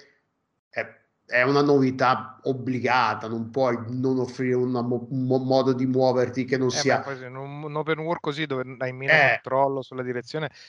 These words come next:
Speaker 2: eh, del giocatore, è veramente essenziale. Uno, perché io mi diverto un sacco a farmi le montagnette, esplorarmi
Speaker 1: Ah, sì.
Speaker 2: per i fatti miei. Eh, e,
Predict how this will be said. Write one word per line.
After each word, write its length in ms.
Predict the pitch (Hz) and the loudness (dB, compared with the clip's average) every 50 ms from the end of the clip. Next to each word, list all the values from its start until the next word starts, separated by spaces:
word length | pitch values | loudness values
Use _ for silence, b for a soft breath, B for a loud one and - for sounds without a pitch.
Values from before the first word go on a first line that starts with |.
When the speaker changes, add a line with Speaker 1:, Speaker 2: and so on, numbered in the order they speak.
| B B B _ _ | B B B _ _
Speaker 2:
eh, 200 | - 117 113 113 | -4 -4 -4 -2
del 200 | 117 120 117 117 | -2 -4 -6 -4
giocatore, 680 | 113 120 113 123 113 - 127 131 143 151 151 139 123 | -4 -4 -2 -2 -4 -2 -2 -2 0 2 4 2 2
è 40 | 113 | 2
veramente 400 | 107 113 110 110 113 120 113 - | 0 -2 -4 -4 -4 -6 -8 -8
essenziale. 440 | 113 - - 117 - - 139 120 110 | -8 -8 -8 -8 -2 0 0 0 0
Uno, 180 | 110 147 196 202 | -2 -4 -4 -4
perché 220 | 135 104 - - | -4 -6 -6 -6
io 120 | 107 113 | -8 -8
mi 60 | 117 113 | -6 -8
diverto 280 | 107 104 104 98 - 110 | -8 -8 -8 -8 -10 -14
un 80 | 104 | -12
sacco 280 | - - 110 107 - 107 | -6 -4 -4 -4 -4 -6
a 40 | 104 | -6
farmi 300 | - 107 107 101 101 104 | -4 -6 -6 -6 -6 -12
le 40 | 107 | -10
montagnette, 800 | 107 107 101 104 110 107 104 104 104 101 104 101 101 - - | -10 -12 -10 -8 -8 -8 -8 -8 -10 -8 -8 -10 -8 -8 -8
esplorarmi 500 | 101 98 - - 98 101 98 98 101 98 95 95 - - 101 104 104 | -8 -8 -8 -10 -8 -6 -2 0 0 0 0 -2 -4 -8 -8 -6 -6
Speaker 1:
Ah, 60 | 104 | -6
sì. 80 | 104 - | -8 -6
Speaker 2:
per 120 | - 117 | -4 -4
i 80 | 113 110 | -2 0
fatti 280 | 95 120 113 - - 117 | 0 0 0 -2 -4 -10
miei. 280 | 110 110 107 104 98 95 B B B B B B B B B B B | -8 -6 -6 -6 -6 -8 B B B B B B B B B B B
Eh, 580 | - - 101 98 101 107 110 101 98 98 92 82 | -4 -2 0 2 2 4 4 4 4 2 2 0
e, 840 | 82 110 113 110 107 107 110 107 110 110 110 110 110 107 107 92 - | 0 0 0 0 0 0 0 0 0 0 0 0 0 0 -2 -2 -4